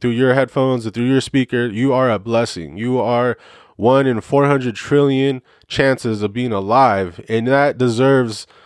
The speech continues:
some type of acknowledgement, some celebration. You know, it don't matter where you're at in life, whether you're rich, poor, broke, homeless, you know, s-, you know, trying to make it through school, trying to make it through your job, it don't matter.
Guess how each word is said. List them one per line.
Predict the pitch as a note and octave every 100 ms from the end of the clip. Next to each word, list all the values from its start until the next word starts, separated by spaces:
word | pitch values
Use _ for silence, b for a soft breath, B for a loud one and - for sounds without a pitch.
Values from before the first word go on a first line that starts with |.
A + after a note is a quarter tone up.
| b b
some | - C#3+ D3
type | D3+ B2+ F#2
of | A2+ G#2+ G2
acknowledgement, | G#2 G#2 A2 A2 F#2+ F#2
some | - G#2+
celebration. | A#2 G2 F2+ G#2 G2+ - C#2 D2+
You | - G2+
know, | G2 G#2
it |
don't | C#3
matter | C#3+ D3 C#3
where | C#3
you're | C3 B2
at | A2
in |
life, | A2 G2+ -
whether | A2+ A2
you're | A2+
rich, | A#2+ -
poor, | C3+ B2 A#2
broke, | A2+ A#2+ A2+ - B B -
homeless, | C3 C3+ C3 B2 - b b b
you | A2
know, | B2 A2 F#2+
s-, | G2 -
you | A#2
know, | G#2 G2
trying | - C#3
to | B2
make | C#3 C#3+
it |
through | C3 A#2
school, | - D3 C#3+ C#3+ C#3 B B -
trying | D#3+ D3
to |
make | D3 D3
it | C#3+
through | C#3
your | A#2+ G#2+
job, | C3+ C#3+ C#3+
it | C3+
don't | E3 C#3
matter. | C#3+ C#3 G#2+